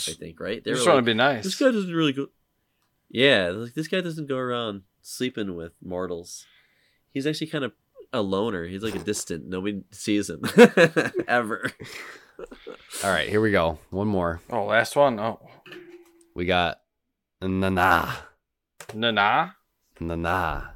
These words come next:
Speaker 1: Make, make him say, uh, na, na, na, na.
Speaker 3: <laughs> It's Nana, the goddess of night,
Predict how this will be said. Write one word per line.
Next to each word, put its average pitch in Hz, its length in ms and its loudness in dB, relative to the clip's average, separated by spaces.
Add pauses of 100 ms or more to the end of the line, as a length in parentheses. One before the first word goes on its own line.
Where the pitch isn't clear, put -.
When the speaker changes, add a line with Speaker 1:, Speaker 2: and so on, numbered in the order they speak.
(120)
Speaker 1:
Make, 117 300 -6
make 123 180 2
him 117 80 -2
say, 123 300 2
uh, 143 520 0
na, 120 200 -2
na, 120 260 2
na, 120 100 -2
na. 123 380 -2 (240)
Speaker 3:
<laughs> - 80 -16 (800)
It's - 180 -10
Nana, 101 640 0 (720)
the 95 80 -6
goddess 92 460 2
of 78 160 -4
night, 82 600 -4